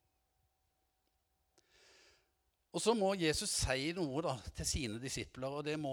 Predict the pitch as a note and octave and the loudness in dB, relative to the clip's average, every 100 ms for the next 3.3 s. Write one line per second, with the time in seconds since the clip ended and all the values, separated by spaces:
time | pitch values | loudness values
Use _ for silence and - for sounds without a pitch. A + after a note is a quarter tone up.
0 | C3 C3+ A#2 A#2+ A#2+ - G#2+ G2+ A2 A2 | -2 -2 -2 -4 -6 -4 -4 -4 -6 -6
1 | G#2+ G2+ G#2 A2 G2 A2+ G#2+ G#2 - _ | -6 -6 -6 -6 -8 -8 -10 -12 -20 _
2 | _ _ - - _ _ _ - _ - | _ _ -20 -20 _ _ _ -20 _ -12
3 | G#2 F#2 | -8 -8